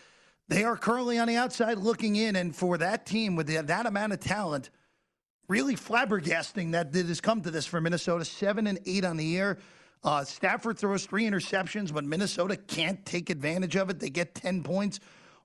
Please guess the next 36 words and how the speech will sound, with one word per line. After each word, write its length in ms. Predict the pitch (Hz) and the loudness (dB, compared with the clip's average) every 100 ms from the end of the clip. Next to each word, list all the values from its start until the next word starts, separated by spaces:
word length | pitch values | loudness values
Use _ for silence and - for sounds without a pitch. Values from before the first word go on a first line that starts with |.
| _ | _
off 260 | 170 180 | 0 0
those 260 | - 185 160 | 0 -2 -2
three 200 | 190 180 | -4 -2
picks. 320 | - 185 - | -2 -2 -4
Cousins 560 | - - 202 170 226 156 | -6 2 2 2 0 2
was 160 | 190 | 2
intercepted 720 | 208 214 - 208 202 - 214 - - _ _ _ - | 2 0 0 0 0 -2 -2 -2 -14 _ _ _ -2
in 100 | 208 | 0
the 180 | 196 214 | 2 2
end 120 | 202 | 2
zone, 220 | 208 214 | 2 0
even 160 | 196 208 | 0 0
though 80 | 196 | 0
that 160 | 196 | -2
wasn't 420 | 180 208 202 175 | -2 -2 -2 -4
really 260 | 190 202 208 | -4 -2 0
his 180 | 165 175 | 0 -2
fault. 400 | - - 190 180 - | -6 0 0 0 -2
Osborne 580 | 180 185 147 185 170 | -2 -2 -4 -2 -2
cut, 240 | - - - | -4 -8 -8
tipped 220 | 180 156 | -10 0
it 80 | 185 | 0
up 140 | 180 175 | 0 -2
in 40 | |
the 160 | 170 170 | -2 0
air 60 | |
and 80 | 175 | 2
it 60 | 160 | 2
got 240 | 160 - | 0 -2
picked. 340 | - 202 - - - - - - | -4 -4 -4 -20 -20 -20 -20 0
Uh, 180 | 151 143 | 0 0
Cousins 460 | - 220 202 190 | 2 2 4 -2
was 120 | 156 - | -2 0
twenty-seven 560 | 208 214 - 214 190 | 0 0 2 2 2
of 260 | 175 165 156 - | 0 0 -2 -8
thirty-eight 800 | - - 214 190 - 185 220 | -6 0 2 0 -2 -2 -2